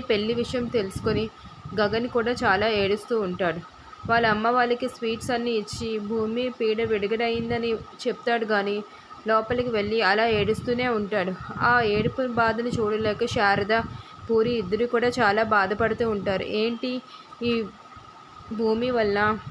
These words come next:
మా అబ్బాయికి ఇన్ని కష్టాలు వచ్చాయి?" అని చెప్పి అనుకుంటూ ఉంటారు. అప్పుడే అక్కడే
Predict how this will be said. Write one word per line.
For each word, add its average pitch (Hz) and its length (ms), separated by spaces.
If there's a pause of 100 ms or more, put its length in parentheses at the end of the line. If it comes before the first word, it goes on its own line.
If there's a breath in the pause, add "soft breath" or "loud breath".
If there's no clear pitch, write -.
(140)
మా 226 140 (120)
అబ్బాయికి 220 420
ఇన్ని 208 260
కష్టాలు 233 420
వచ్చాయి?" 214 520
అని 226 140 (100)
చెప్పి 190 260 (460 loud breath)
అనుకుంటూ 220 480 (140)
ఉంటారు. 190 360 (540)
అప్పుడే 247 300 (140)
అక్కడే 226 280